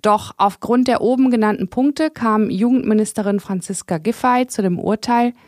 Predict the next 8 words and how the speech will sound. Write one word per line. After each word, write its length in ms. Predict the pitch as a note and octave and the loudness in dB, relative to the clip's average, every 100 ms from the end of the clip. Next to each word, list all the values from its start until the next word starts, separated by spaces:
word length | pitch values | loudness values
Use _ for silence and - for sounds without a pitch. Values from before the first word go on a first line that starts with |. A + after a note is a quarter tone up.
| _ _ _ | _ _ _
wir 80 | E3+ | -10
brauchen 480 | - F3+ G3 G3+ F3+ | -8 -2 -2 0 0
mehr 200 | F3 G3 | 2 0
politische 600 | - F3+ F#3 G3+ F#3+ F#3+ | -2 -4 -2 -4 -4 -4
Bildung 360 | E3 D#3+ E3+ D#3+ | -2 -2 -4 -4
in 120 | F3+ | -2
den 140 | F#3+ | -2
Schulen. 480 | F#3+ - D3+ D3 D3 | -4 -8 -6 -6 -8